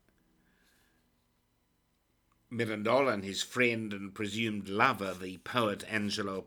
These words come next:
Poliziano, were both poisoned for their trouble.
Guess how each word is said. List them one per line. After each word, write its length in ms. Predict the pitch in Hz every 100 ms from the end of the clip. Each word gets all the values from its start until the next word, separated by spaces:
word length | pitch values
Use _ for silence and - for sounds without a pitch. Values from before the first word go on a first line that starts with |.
| -
Poliziano, 840 | 101 95 - - 127 120 101 92 82 _ _ - _ _
were 80 | 107
both 480 | 87 90 110 104 -
poisoned 640 | - 127 95 82 80 - _
for 160 | _ 104
their 180 | 95 92
trouble. 500 | - 117 104 92